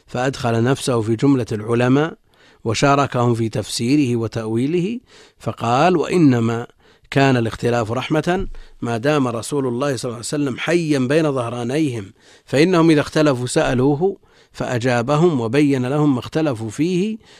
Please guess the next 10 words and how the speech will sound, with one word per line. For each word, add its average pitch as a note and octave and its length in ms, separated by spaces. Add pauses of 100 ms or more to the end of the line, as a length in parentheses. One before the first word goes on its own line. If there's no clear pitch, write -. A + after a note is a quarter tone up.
(180)
ليس C#3+ 360
فيما B2 500 (500)
يختلفون A#2+ 640
بعده"، B2+ 360
وزعم C3+ 540
أنهم B2 400
لا E3 160
يعرفون D3+ 440
وجوه B2+ 380
الأحاديث A#2+ 600